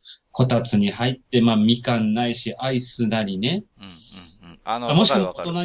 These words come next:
Speaker 1: になるともう酒をそこで飲むっていうさ。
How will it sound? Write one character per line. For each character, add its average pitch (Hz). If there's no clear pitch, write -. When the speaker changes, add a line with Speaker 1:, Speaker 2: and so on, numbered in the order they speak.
Speaker 1:
に -
な 185
る 175
と 143
も 127
う -
酒 139
を 135
そ 123
こ 123
で 117
飲 113
む 98
っ -
て -
い 82
う 80
さ。 78